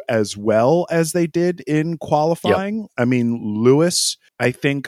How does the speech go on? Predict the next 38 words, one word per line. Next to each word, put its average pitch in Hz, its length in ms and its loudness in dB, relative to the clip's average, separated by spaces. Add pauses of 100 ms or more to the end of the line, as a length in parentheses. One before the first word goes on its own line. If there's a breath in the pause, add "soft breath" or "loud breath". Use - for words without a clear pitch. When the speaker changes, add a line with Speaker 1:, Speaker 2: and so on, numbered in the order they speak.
Speaker 1:
up 127 160 0
until, 139 600 0 (100)
oh, 113 380 -4 (200)
Alonso. 104 720 -2 (220)
Oh, 92 420 0
God, 80 280 -8
we 95 100 -4
gotta 71 180 -6
talk - 280 -8
about 90 180 -6
Alonso 90 500 -8 (140)
in 104 100 -8
a, 92 40 -8
in 95 140 -12
a 90 40 -10
moment 87 320 -12
here. 98 80 -8
Speaker 2:
Oh. 90 320 -4 (360 loud breath)
Speaker 1:
But, 135 60 -2
um, 127 400 0 (160)
but 123 320 -2
we, 127 220 0
we, 127 220 -2 (300)
uh, 117 300 2 (480 loud breath)
hit 147 220 0 (140)
it, 147 140 -6
that, 139 260 0
that 135 200 -2
watching 143 500 0
Lewis 131 520 0
absolutely 131 920 0
destroy 120 720 0
the 113 100 -6
first - 380 -6
sector 104 400 -8
of 101 160 -6
that 101 180 -6
racetrack, 95 680 -8